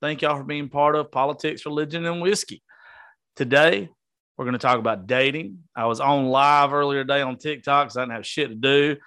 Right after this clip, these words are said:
Kinda got stood up for a show. Then I found out that I'll record it later. It's okay. Difference in time. I'm on there bullshitting. And, um, this pretty little lady that lives about an hour away from me was on there talking shit about dating. And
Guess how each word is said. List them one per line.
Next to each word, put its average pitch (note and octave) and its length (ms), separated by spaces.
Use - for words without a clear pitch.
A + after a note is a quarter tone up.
Kinda C3 200
got G#2 180
stood C#3+ 260
up B2+ 180
for A#2+ 140
a G#2+ 40
show. D#3+ 540
Then A2 100
I G2 100
found G#2+ 320
out C3+ 240
that A2+ 100
I'll G2 120
record G2 320
it G2 120
later. E3+ 480
It's - 100
okay. D3+ 480
Difference A2+ 360
in G#2 120
time. D#3 440
I'm F#3+ 80
on G3 80
there E3+ 100
bullshitting. C#3 680
And, C3 180
um, B2 360
this D3+ 140
pretty G#3 220
little D#3+ 320
lady D#3 440
that C3+ 60
lives C3 200
about B2+ 160
an A2+ 120
hour C#3 280
away B2+ 300
from A2+ 280
me B2+ 360
was A2+ 100
on C3 100
there B2 100
talking C3+ 380
shit F3+ 340
about B2 320
dating. F3 380
And E3+ 100